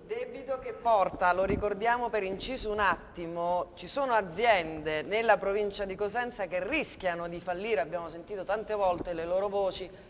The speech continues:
a causa di lavori che fecero all'epoca per il consorzio di bonifica,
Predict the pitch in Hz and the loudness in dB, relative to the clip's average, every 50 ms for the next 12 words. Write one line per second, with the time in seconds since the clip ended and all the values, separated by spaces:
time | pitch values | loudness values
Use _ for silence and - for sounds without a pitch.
0 | - - - - 185 190 185 - - 269 277 269 240 240 226 202 202 196 190 185 | -20 -12 -2 2 2 2 2 4 6 8 8 8 6 4 2 2 4 2 4 8
1 | 208 277 320 302 277 220 185 175 - - - 180 208 233 233 - - - - - | 10 10 10 10 8 6 4 0 -4 -6 0 2 4 4 4 2 0 -4 -12 -16
2 | - - - - - - - - - - 240 277 - - - 277 247 233 226 214 | -16 -16 -16 -16 -18 -18 -20 -20 -4 6 8 8 8 8 4 4 4 8 8 8
3 | 202 180 - 214 202 202 196 - 262 311 285 240 - - 196 180 160 175 165 160 | 10 12 12 12 12 12 12 12 12 12 12 8 6 2 0 2 4 4 2 4
4 | - 170 180 185 190 185 180 175 165 - 185 185 185 - - 214 196 185 - - | 2 -2 -2 -2 0 2 2 2 2 0 -4 -6 -6 -4 -2 -2 -2 -2 -2 -6
5 | 190 185 175 202 190 185 247 269 247 226 214 202 - 220 185 - | -8 -8 -6 -8 -4 -2 -2 -2 0 -2 -4 -4 -6 -6 -6 -6